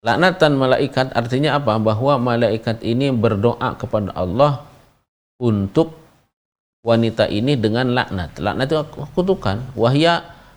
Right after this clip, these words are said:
wal laknatu hiya at-tardu wal ib'adu wal ib'adu an rahmatillah. Laknat itu apa?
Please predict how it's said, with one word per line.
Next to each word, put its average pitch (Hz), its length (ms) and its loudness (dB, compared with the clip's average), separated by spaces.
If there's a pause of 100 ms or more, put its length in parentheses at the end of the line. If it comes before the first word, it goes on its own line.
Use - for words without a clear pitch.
(300)
wal 131 240 6
laknatu 151 400 2
hiya 156 400 0
at-tardu 127 680 0
wal 120 280 2
ib'adu 131 800 -2
wal 117 240 2
ib'adu 123 560 0
an 117 160 -2
rahmatillah. 92 720 -6
Laknat 127 320 2
itu 156 80 0
apa? 139 400 0